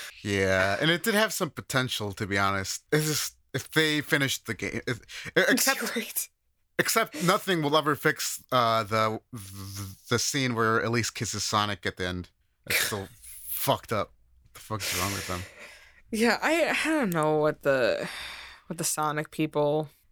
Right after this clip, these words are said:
Speaker 2: I don't know how their, their stream of consciousness really works. <laughs>
Speaker 1: Yeah, and it still seems like it hasn't changed because, uh,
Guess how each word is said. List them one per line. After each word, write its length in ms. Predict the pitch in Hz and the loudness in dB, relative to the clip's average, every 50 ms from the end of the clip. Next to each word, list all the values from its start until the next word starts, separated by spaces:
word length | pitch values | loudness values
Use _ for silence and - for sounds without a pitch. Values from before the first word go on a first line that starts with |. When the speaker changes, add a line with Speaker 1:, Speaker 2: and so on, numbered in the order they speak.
| _ - | _ 2
Speaker 2:
I 40 | 185 | 2
don't 100 | 175 160 | 4 4
know 100 | 151 147 | 4 2
how 140 | 156 165 156 | 4 2 2
their, 400 | 151 151 147 143 151 151 147 - | 2 2 2 0 0 -4 -6 -2
their 120 | - 165 160 | 0 0 0
stream 320 | - - - 165 156 156 | 0 0 0 2 2 2
of 120 | 151 151 - | 0 0 0
consciousness 680 | - - 151 151 151 - 160 - - - 151 147 - - | 0 0 0 0 0 -2 -4 -4 -4 -4 -6 -6 -4 -2
really 180 | 151 147 143 139 | 0 0 0 0
works. 520 | 151 143 143 143 - - - - - - _ - - - | 0 0 -2 -2 -2 -4 -6 -4 -6 -8 _ -4 0 2
<laughs> 120 | 233 233 - - - - - - | 2 2 0 -4 -8 0 2 4
Speaker 1:
Yeah, 280 | 170 180 170 147 123 113 - - - | 4 6 4 2 0 -2 -8 -2 2
and 100 | 165 180 | 2 4
it 40 | 185 | 4
still 220 | - - - 196 | 2 0 0 0
seems 220 | 180 - 220 196 175 | 2 2 2 0 0
like 120 | 175 - | 2 2
it 80 | 175 175 | 4 4
hasn't 300 | 180 175 147 156 151 - | 4 4 2 0 -2 0
changed 360 | - 170 165 180 156 131 - | 2 2 2 2 0 -2 -2
because, 560 | - 135 113 139 131 131 123 127 120 104 - - | 0 0 2 4 4 4 4 2 0 -2 -2 0
uh, 240 | 113 120 113 113 | 2 4 4 2